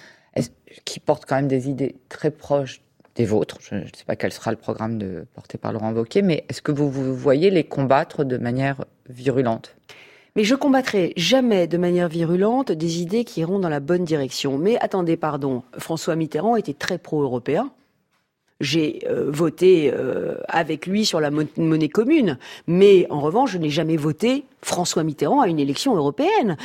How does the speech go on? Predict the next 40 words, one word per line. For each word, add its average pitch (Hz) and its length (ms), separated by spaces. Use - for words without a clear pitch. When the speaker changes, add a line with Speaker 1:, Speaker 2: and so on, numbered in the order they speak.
Speaker 2:
Il - 80
y - 20
avait 175 160
une 190 80
liste 185 240
pro-européenne 156 880
de 139 220
gauche, 262 460
il 160 40
y - 20
avait 151 140
une 151 100
liste 151 160
pro-européenne 147 760
de 139 300
droite. 349 480
Et 226 300
l'idéal 208 480
pro-européen, 180 760
il 214 60
doit 185 140
être 180 120
incarné, 208 500
euh, 160 180
à 208 160
la 196 100
fois 190 340
à 143 100
droite 202 380
et 180 360
à 226 140
gauche. 330 320
Je 185 140
vais 240 40
vous 233 160
expliquer 214 300
pourquoi. 185 420
C'est - 140
très - 140
simple. 359 380